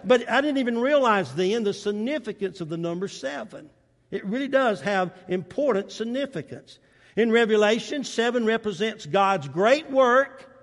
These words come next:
His completeness, His fulfillment. See,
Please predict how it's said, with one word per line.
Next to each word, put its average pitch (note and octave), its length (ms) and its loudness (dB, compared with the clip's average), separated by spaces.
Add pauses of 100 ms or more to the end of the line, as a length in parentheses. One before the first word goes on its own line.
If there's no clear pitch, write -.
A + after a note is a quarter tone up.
(500)
His - 200 0
completeness, B3 840 0
His A3 220 -2
fulfillment. C4 840 2 (160)
See, A#3+ 380 0